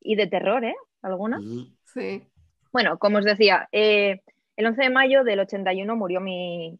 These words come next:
Speaker 1: mi abuelo paterno, em, y dejó, pues eso, mi madre tenía diecisiete años, era la más mayor. Y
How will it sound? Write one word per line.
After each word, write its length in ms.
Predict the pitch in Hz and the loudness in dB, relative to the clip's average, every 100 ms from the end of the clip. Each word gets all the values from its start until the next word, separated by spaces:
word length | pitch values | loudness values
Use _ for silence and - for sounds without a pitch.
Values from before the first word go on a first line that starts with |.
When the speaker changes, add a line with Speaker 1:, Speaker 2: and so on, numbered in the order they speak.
| _ | _
Speaker 1:
mi 180 | 185 180 | -6 0
abuelo 460 | 170 208 247 330 - | 2 4 2 0 -2
paterno, 520 | 175 190 226 240 494 _ _ _ _ _ _ _ _ - | -2 0 0 -2 -8 _ _ _ _ _ _ _ _ -2
em, 640 | 208 202 196 190 180 160 - | 0 2 0 -2 -8 -12 -8
y 160 | 233 247 | -2 0
dejó, 580 | 196 - 180 185 185 | 0 2 2 4 2
pues 180 | 180 170 | -2 -10
eso, 140 | 170 160 | -10 -12
mi 120 | 160 | -6
madre 180 | 165 175 | -2 0
tenía 240 | 190 185 | -2 -2
diecisiete 560 | 180 170 160 - 165 165 | -2 -4 -6 -6 0 0
años, 460 | 147 135 - - _ - | -2 -8 -18 -20 _ -10
era 600 | 170 160 156 151 147 135 _ | -2 0 2 0 -2 -8 _
la 200 | - 175 | -4 -2
más 180 | 165 170 | -2 -6
mayor. 460 | 180 175 247 277 - _ _ _ _ _ _ _ | -4 0 0 0 -6 _ _ _ _ _ _ _
Y 340 | - 254 254 | 0 2 4